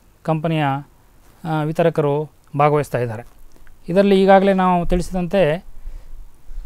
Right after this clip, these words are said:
ಒಂದು ಪ್ರವೇಶ ಶುಲ್ಕ ಇಲ್ಲಿ ಇರೋದಿಲ್ಲ.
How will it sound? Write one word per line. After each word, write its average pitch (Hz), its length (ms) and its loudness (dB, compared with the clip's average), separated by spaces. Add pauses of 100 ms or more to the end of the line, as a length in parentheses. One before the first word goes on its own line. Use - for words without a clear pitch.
(220)
ಒಂದು 185 580 6 (200)
ಪ್ರವೇಶ 214 360 6
ಶುಲ್ಕ 185 320 2
ಇಲ್ಲಿ 170 580 4 (140)
ಇರೋದಿಲ್ಲ. 156 500 4